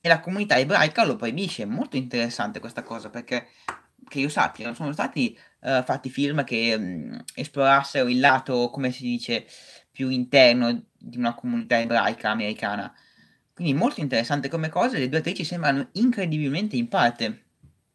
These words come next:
Quindi sono davvero, davvero curioso di vedere questo film, perché,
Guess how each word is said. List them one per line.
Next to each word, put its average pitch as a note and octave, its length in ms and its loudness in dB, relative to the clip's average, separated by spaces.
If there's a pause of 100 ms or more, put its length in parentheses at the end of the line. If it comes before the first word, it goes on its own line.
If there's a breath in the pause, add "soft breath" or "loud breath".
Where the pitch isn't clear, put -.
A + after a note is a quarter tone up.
(380)
Quindi D3 300 -4
sono C#3 240 -6
davvero, C3 460 0
davvero B2 440 -4
curioso A2+ 560 -10 (360 soft breath)
di - 120 -12
vedere A2+ 400 -4
questo - 200 -14
film, - 220 -10
perché, - 480 -14